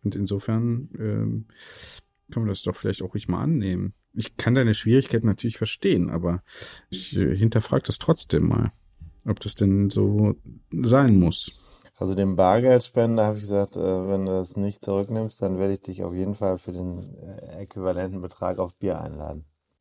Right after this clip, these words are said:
Speaker 1: Hm.
Speaker 2: Ja.
Speaker 1: Tja.
Speaker 2: So.
Speaker 1: Hm.
Speaker 2: Ähm, ja, es gibt auch einen gewissen Stolz bei mir, das ist das Problem.
Speaker 1: Ja, gut, okay.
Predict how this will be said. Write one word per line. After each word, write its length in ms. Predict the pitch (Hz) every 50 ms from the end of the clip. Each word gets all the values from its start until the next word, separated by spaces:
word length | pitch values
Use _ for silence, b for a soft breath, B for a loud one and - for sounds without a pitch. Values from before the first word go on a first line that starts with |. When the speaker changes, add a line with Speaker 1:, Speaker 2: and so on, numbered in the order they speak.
| -
Speaker 1:
Hm. 180 | - 123 92 - - _ _ _ _ _ _ - - -
Speaker 2:
Ja. 180 | 85 85 82 80
Speaker 1:
Tja. 260 | - - - 98 92 85 80 - B B B B B B B B B B - - -
Speaker 2:
So. 200 | - 92 85 80 - -
Speaker 1:
Hm. 200 | 120 113 90 B B B B B B B -
Speaker 2:
Ähm, 840 | - 110 104 98 98 101 101 98 98 98 98 98 95 95 98 92 90
ja, 260 | 90 92 98 101 90
es 220 | 85 - - -
gibt 160 | - 120 113 113
auch 120 | 98 92
einen 80 | 101 92
gewissen 260 | 95 104 107 123 117
Stolz 400 | - - - 110 117 123 120 -
bei 160 | - 85 80
mir, 220 | 80 80 80 80
das 160 | 80 85 87 92
ist 160 | 98 - -
das 120 | 85 -
Problem. 500 | _ - 90 85 90 87 82 80 80 82 - _ _ _ _ _ _ _ _ _ _ -
Speaker 1:
Ja, 340 | 160 135 110 110 113 123 135
gut, 340 | 131 - - - - - _ _ -
okay. 300 | 139 131 - - - -